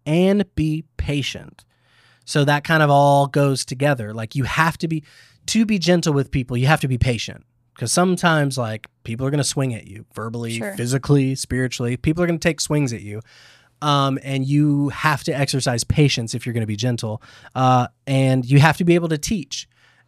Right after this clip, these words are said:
Speaker 1: And I don't know if you guys, if those people who are listening right now,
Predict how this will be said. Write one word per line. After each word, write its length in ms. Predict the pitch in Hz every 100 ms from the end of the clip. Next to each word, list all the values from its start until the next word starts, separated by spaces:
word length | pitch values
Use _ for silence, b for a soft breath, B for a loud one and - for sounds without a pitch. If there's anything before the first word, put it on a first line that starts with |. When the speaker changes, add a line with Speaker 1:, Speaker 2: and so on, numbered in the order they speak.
| -
Speaker 1:
And 580 | 151 147 143 139 139 135 -
I 120 | 131
don't 180 | 151 151
know 340 | 143 143 139 135
if 140 | -
you 60 | 135
guys, 240 | 143 123
if 260 | 123 113 - _
those 320 | 87 123 120
people 300 | - 131 127
who 40 | 120
are 80 |
listening 320 | 117 120 135 117
right 140 | 117
now, 300 | 117 110 110